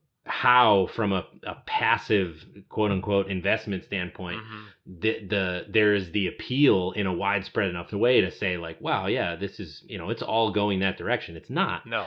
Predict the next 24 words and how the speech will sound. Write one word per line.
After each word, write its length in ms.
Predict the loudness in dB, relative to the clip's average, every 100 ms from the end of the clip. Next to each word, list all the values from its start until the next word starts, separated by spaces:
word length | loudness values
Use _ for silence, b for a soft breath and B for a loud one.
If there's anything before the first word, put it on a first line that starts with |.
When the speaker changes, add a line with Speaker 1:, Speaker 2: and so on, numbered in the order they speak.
| -4
Speaker 1:
You 80 | -2
know, 100 | 0
so 220 | 2 0 0 B B -2
it's 120 | 4
all 140 | 8
the 80 | 8
more 160 | 8 8
reason 480 | 10 8 8 2 2
to, 220 | 0 0
to 120 | -4
be 420 | -2 -2 -2 -6 -14
slow 520 | -14 -4 2 6 8
to 100 | 8
get 180 | 6 6
involved, 520 | 4 2 4 2 0 B B B 2
to 320 | 4 6 4
not 400 | 0 2 2 4
make 200 | 2 4
assumptions 600 | 2 2 2 0 0 0
that, 200 | -2 -2
like, 240 | -2 -2
hey, 240 | 0 4 4
you're 160 | 4 4
gonna 320 | 2 2